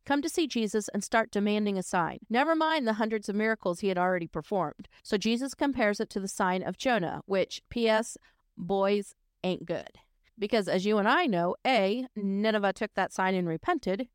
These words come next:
B, the Pharisees don't need a sign. They have plenty. They just want to entrap and kill Jesus. And C, showing they are more rebellious than Nineveh. And finally, D, you can give people proof all day, but if they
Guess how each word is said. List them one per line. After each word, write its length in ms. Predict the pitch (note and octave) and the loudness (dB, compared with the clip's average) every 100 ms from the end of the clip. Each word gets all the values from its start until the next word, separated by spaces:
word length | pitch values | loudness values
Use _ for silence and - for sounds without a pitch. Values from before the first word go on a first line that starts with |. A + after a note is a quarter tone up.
| G3 | -4
B, 360 | D#4 D#4+ C4 C4+ | 0 2 0 -2
the 220 | F#3+ G#3+ | 0 0
Pharisees 480 | A#3 G#3+ G#3 G#3 - | 2 0 0 -2 0
don't 240 | G3 - | -2 0
need 200 | G#3+ F4 | -2 -2
a 40 | |
sign. 500 | C4+ G3 F3 G3 G3+ | 0 2 2 0 -2
They 140 | F3+ F3+ | -2 0
have 240 | F3+ - | 0 -2
plenty. 440 | - D#4+ - G3+ G#3+ | -2 -2 0 0 0
They 200 | F#3+ F3 | 0 -2
just 280 | - - | -4 -8
want 200 | F3+ F3 | -6 -8
to 100 | - | -8
entrap 320 | E3 F3+ F3+ - | -8 -6 -6 -6
and 140 | D#3+ | -8
kill 160 | E3 E3 | -6 -4
Jesus. 480 | C#4+ B3+ A#3 - - - | -4 0 -2 -4 -18 -8
And 180 | C#4+ C#4+ | -4 -4
C, 600 | - G4+ F#4+ D#4 D#4+ E4 _ _ _ _ - | -4 0 0 0 -2 -6 _ _ _ _ -12
showing 540 | - E4 F4 D4 C#4 | -2 2 4 2 0
they 120 | A3+ G#3+ | 2 2
are 100 | G3 | 2
more 200 | F#3+ F#3 | 0 0
rebellious 540 | F#3 A3+ F4+ E4 B3+ | 2 4 4 2 0
than 180 | G#3 F#3+ | -2 0
Nineveh. 400 | F#3+ G3 G#3+ G#3+ | 0 2 4 4
And 160 | A#3 B3+ | 0 0
finally, 380 | E4+ D#4+ D#4+ | 2 2 0
D, 400 | A#3+ A3+ A3+ A3+ - - | 0 -2 0 -2 -4 -4
you 100 | B3 | -2
can 220 | C4+ A#3 | 0 0
give 260 | C4 C4+ - | 0 -2 -2
people 300 | B3+ - B3+ | -2 -2 -2
proof 340 | A#3 A3+ - - | 2 0 0 0
all 160 | G3 | 0
day, 240 | G3+ F3 F3+ | 2 0 0
but 160 | F3 | 0
if 140 | E3+ - | -4 -2
they 140 | D#3+ | -4